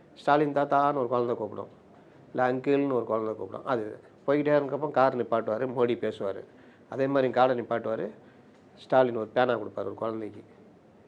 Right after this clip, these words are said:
பார்த்துருக்கீங்களா? இது எல்லாமே என்னது? நரேட்டிவ். சார், அப்படியே போறீங்க சார் கார்ல.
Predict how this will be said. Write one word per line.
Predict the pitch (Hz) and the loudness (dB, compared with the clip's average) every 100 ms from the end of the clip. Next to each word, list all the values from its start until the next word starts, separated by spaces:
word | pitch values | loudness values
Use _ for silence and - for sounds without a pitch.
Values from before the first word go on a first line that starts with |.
| - - - - - | -20 -20 -20 -12 -2
பார்த்துருக்கீங்களா? | 151 156 143 170 156 - 139 | -2 -2 -4 -4 -6 -10 -6
இது | 139 | 2
எல்லாமே | 156 170 190 196 185 | 2 4 4 4 2
என்னது? | 156 156 160 - | 2 2 0 -4
நரேட்டிவ். | 147 143 131 95 - - - - - | 0 2 0 -2 -10 -20 -20 -20 -16
சார், | - 151 | -4 -4
அப்படியே | 156 131 127 139 | -4 0 2 4
போறீங்க | 147 135 131 | 4 2 2
சார் | 117 113 | -2 -4
கார்ல. | 123 120 131 | -2 -2 -4